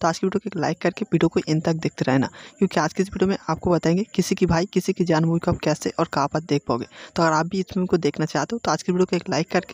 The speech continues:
चैनल को मस्ट सब्सक्राइब कर लेना, क्योंकि इस तरह के मूवीज की जो भी कन्फर्म अपडेट, इसके अलावा मूवीज को कैसे और कहाँ पर देख पाओगे उसकी पूरी जानकारी आपको मेरे इस चैनल पर मिलता है। तो अभी तक आपने इस चैनल को सब्सक्राइब नहीं किया है तो जल्द से जाइए और चैनल को मस्ट सब्सक्राइब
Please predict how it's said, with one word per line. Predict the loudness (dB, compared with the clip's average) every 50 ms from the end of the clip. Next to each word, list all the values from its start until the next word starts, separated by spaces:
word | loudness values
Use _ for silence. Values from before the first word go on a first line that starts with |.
| -14 _
चैनल | 0 2 2 2
को | 0 -2 -2 -2
मस्ट | -2 -2 -2 -4 -4
सब्सक्राइब | -6 -6 -6 -2 -2 -2 -2 -2 _
कर | -4 -2
लेना, | 0 2 2 0 0 -4 -10 -18 -20 -20 -2 0
क्योंकि | 0 2 2
इस | 0 2
तरह | 2 2 4
के | 6 6
मूवीज | 6 6 4 2
की | 2 0
जो | 2
भी | 2 2
कन्फर्म | 2 2 0 0 2 2 2 2
अपडेट, | 4 2 0 0 0 -6
इसके | -2 0 2
अलावा | 4 4 4
मूवीज | 4 2 -2 -6
को | -10 -12 -4 0
कैसे | 0 0 0 0 -2 0 0
और | 0 0 2
कहाँ | 0 0
पर | 0 -2 -4 0
देख | 0 -2 2 2
पाओगे | 0 2 2 0 -4 -6 -18 -18 -10 -2 -2
उसकी | 0 2 2 0
पूरी | 4 4 4 4
जानकारी | 4 4 2 4 4 4
आपको | 2 2 0 0 2
मेरे | 4 4 4 4
इस | 2 0 2
चैनल | 2 2 2
पर | 2 2 2
मिलता | 2 2 0 0 -2 -4
है। | -4 0
तो | 0 0
अभी | 0 2
तक | 2 2 2
आपने | 2 0 0 -2
इस | 0
चैनल | 2 0 0 0
को | -4
सब्सक्राइब | -2 -2 -2 -2 0 -2 0 2
नहीं | 4 2 2 2 2
किया | 2 0 0
है | 0 -2
तो | -2 2
जल्द | 2 0 0
से | 0 -2 0
जाइए | 2 2 2 0 -2 -10 -16 -18 -18 -6 -2
और | -2 0
चैनल | 2 2 0 2
को | 2 2 2
मस्ट | 2 2 0 0 -2
सब्सक्राइब | -6 -6 -6 -2 -2 -2